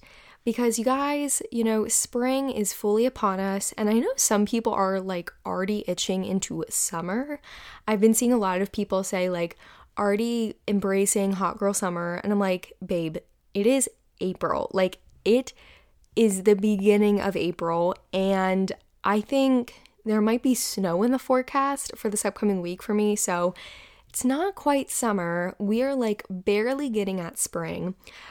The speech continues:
but I have just been compiling this wish list of so many new things that I want to buy.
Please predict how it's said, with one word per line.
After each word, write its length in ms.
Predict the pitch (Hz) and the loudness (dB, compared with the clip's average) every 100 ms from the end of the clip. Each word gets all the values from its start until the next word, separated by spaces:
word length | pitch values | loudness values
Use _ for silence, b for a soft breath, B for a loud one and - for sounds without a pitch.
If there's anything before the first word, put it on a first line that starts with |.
| B | B
but 420 | 208 226 233 226 - | -4 0 0 0 -4
I 220 | 214 226 | -2 0
have 180 | 320 359 | 0 -4
just 180 | 320 - | -6 0
been 140 | 240 | 2
compiling 540 | 226 214 - 185 190 190 | 2 -2 -2 -2 -2 -2
this 220 | 175 - | -4 -6
wish 220 | 175 - | -6 -6
list 320 | - 165 - - | -8 -6 -8 -6
of 200 | 180 175 - | -6 -6 -6
so 440 | - - 180 175 | -6 -4 -4 -2
many 200 | 233 320 | 0 0
new 180 | 254 214 | 0 0
things 400 | 202 170 175 - | 0 -2 -2 -4
that 160 | 185 - | -4 -2
I 240 | 165 165 | -2 0
want 180 | 165 - | -2 -6
to 100 | 175 | -6
buy. 400 | 165 160 156 | -4 -4 -2